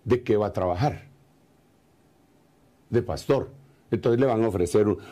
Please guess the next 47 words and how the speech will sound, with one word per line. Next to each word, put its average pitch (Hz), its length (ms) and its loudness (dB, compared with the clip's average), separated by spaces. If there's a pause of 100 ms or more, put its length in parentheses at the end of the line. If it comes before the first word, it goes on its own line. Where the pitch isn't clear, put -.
un 104 160 0
puesto, 131 420 0
va 107 100 0
a, 101 40 -2
de, 92 280 0
a 90 100 2
buscar 95 380 0
en 113 80 2
los 107 140 0
clasificados, 95 800 0 (240)
se - 160 0
ofrece 107 440 2
puesto 113 380 0
de 90 60 -6
pastor 117 480 -2
con 101 200 -2
todas 107 280 0
las... 92 380 0
Eh, 87 120 -2 (400)
va 120 60 2
a 107 60 -2
ser 135 360 -2 (320)
una 117 320 0
persona 120 600 0
asalariada, 107 840 -2 (640)
como, 117 440 2
como 104 200 0
el 95 100 0
Señor 98 440 -2
dijo, 110 400 -2
que 92 320 2
a 95 80 0
la 90 220 0
hora 156 400 0
de 92 260 0
rajar 87 460 -4
ocote, 143 340 -2
no 101 100 0
lo 98 100 2
dijo 101 160 0
así 92 120 -2
el 101 80 0
Señor, 151 320 0
eso 101 160 -2
lo 101 100 0
digo 107 220 0
yo, 185 220 0